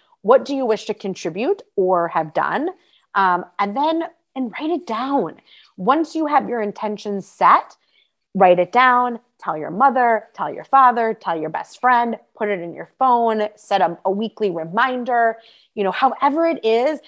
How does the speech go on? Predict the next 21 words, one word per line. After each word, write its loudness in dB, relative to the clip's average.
that 0
you 0
are 6
going 0
to -2
be -2
able -4
to -6
figure 0
out 0
a 0
way 2
to 4
hold 0
yourself -2
accountable. -2
Find 6
that 10
accountability 2
buddy, -4
right? 4